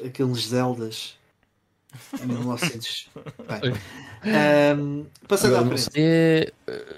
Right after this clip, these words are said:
Speaker 2: diz aqui noventa, mas não me diz uma data específica, mas diz Norte América, ahm, dezembro de noventa e um, portanto não sei noventa onde é que foi.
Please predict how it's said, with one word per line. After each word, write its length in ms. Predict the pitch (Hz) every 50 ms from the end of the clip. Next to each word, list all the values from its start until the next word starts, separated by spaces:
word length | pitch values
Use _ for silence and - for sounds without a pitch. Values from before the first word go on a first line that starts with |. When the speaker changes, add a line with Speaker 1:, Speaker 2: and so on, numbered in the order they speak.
| 67 -
Speaker 2:
diz 240 | 117 113 127 131 139
aqui 200 | 139 - 160 147
noventa, 520 | 135 123 107 92 95 110 120 127 - 143
mas 160 | 135 135 131
não 120 | 135 135 135
me 60 | 131
diz 180 | 127 131 123
uma 140 | 127 135 135
data 240 | 131 131 123 - 139
específica, 1000 | 127 - - - - - - - - - - 131 120 - - 110 - - 104 98
mas 200 | 104 110 113 113
diz 160 | 120 104 95
Norte 300 | 104 107 113 104 - 113
América, 680 | 107 107 107 110 113 117 113 - 127 123 120 - - - _ _ _ _ _ _ _ _ -
ahm, 720 | 113 113 117 117 117 117 117 117 117 117 113 117 117 - - _ _ _ _ _ _ _ -
dezembro 640 | 110 101 113 117 98 95 107 117 120 117 110 117
de 140 | 110 107 117
noventa 380 | 117 113 98 110 117 110 110 123
e 140 | 120 113
um, 160 | 110 104 92 85
portanto 360 | - - - 98 90 90 -
não 160 | 101 101 101
sei 480 | - - - 98 98 98 95 95 - - - -
noventa 580 | - - 104 101 98 87 87 101 101 98 - 101
onde 240 | 101 101 98 98 101
é 60 | 98
que 80 | - -
foi. 260 | - - 98 95